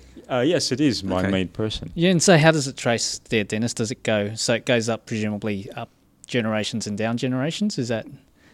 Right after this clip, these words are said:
Speaker 3: typically how it works?
Speaker 1: Uh, yes, generally that's, uh, how it's traced, Andy. So you have, um, a specified individual, um, his or her parents, uh, grandparents, um,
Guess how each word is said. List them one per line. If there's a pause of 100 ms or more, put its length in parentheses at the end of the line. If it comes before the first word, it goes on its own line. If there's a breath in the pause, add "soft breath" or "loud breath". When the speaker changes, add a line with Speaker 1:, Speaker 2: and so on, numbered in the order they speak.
(140)
Speaker 3:
typically
how
it
works?
Speaker 1:
Uh,
yes,
generally
that's,
uh,
how
it's
traced,
Andy.
So (320 loud breath)
you
have,
um, (100)
a
specified
individual,
um,
his
or
her
parents,
uh,
grandparents, (480 loud breath)
um,